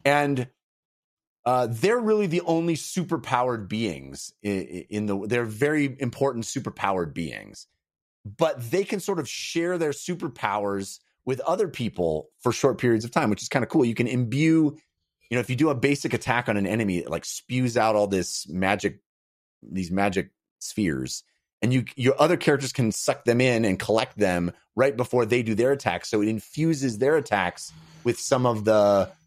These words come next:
magic elemental energy that the main characters leave out, which is kind of neat. And the reason you would wanna do that, other than just empowering your attacks, is that the enemies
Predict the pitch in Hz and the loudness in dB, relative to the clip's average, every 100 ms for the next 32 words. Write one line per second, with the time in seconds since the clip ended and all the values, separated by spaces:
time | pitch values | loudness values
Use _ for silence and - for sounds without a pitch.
0 | - 101 110 123 110 117 - 117 120 113 | -4 2 2 2 2 0 0 2 4 4
1 | 117 113 110 101 98 90 - - 127 120 | 2 2 2 4 2 0 -6 -2 0 0
2 | 78 64 60 - 78 - 85 80 82 82 | -4 -8 -10 -2 -2 0 -2 0 -2 -2
3 | 90 92 90 175 - 78 71 - - 80 | -2 -2 0 -2 0 -4 -4 -8 -8 -6
4 | 69 62 - _ 160 - 269 165 185 113 | -4 -6 -8 _ -4 -2 2 2 2 0
5 | - _ _ _ _ 170 170 156 143 156 | -8 _ _ _ _ 0 2 2 4 4
6 | 247 240 180 170 143 127 120 98 107 226 | 4 4 4 4 4 4 2 2 2 2
7 | 143 92 107 110 113 101 95 90 95 87 | 4 4 2 0 0 0 0 -2 -4 -4
8 | 82 92 80 80 69 65 143 147 120 - | -2 0 0 0 -6 -4 0 2 0 -4
9 | - - - - 135 120 131 127 113 135 | -16 -20 -20 -2 -2 4 4 4 0 -2
10 | 143 - 262 302 139 95 107 123 | 0 2 4 4 4 4 4 0